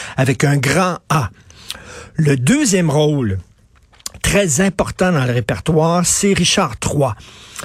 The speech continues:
Alors, Richard trois, euh, c'est, euh, c'est encore une pièce de Shakespeare, et c'était un roi, un monarque, hein, qui a vécu pour vrai, et qui est toujours dépeint à cause de la pièce de Shakespeare comme un petit bossu,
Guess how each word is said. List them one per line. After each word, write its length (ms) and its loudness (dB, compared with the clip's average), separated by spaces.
Alors, 220 2
Richard 500 0
trois, 560 2
euh, 140 0
c'est, 500 2
euh, 400 0
c'est 220 -4
encore 320 0
une 120 2
pièce 280 0
de 100 0
Shakespeare, 720 0
et 100 2
c'était 460 0
un 160 2
roi, 320 0
un 100 0
monarque, 600 0
hein, 80 -2
qui 120 -4
a 60 2
vécu 480 0
pour 240 -2
vrai, 380 0
et 80 0
qui 120 0
est 20 -2
toujours 340 2
dépeint 580 0
à 100 -2
cause 320 0
de 60 2
la 200 0
pièce 280 2
de 60 -2
Shakespeare 720 0
comme 240 0
un 120 0
petit 760 0
bossu, 880 0